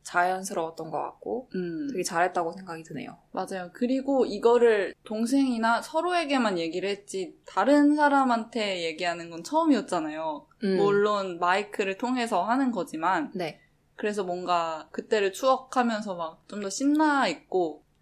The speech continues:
Speaker 2: 재밌었어요. 저도
Speaker 1: 네.
Speaker 2: 녹음하면서. 음.
Speaker 1: 그러면은 가장 지우고 싶은 에피소드.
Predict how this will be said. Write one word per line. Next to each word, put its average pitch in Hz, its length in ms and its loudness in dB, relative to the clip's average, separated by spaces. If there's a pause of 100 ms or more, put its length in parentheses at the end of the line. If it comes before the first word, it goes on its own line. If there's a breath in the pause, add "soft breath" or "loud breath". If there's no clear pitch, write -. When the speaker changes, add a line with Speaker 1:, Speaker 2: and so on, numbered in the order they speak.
(180)
Speaker 2:
재밌었어요. 190 760 -4
저도 190 140 -6
Speaker 1:
네. 165 240 4
Speaker 2:
녹음하면서. 196 600 -4
음. 285 240 -10 (1000 soft breath)
Speaker 1:
그러면은 180 480 0
가장 220 580 2
지우고 294 540 0
싶은 233 360 -2
에피소드. 165 760 -6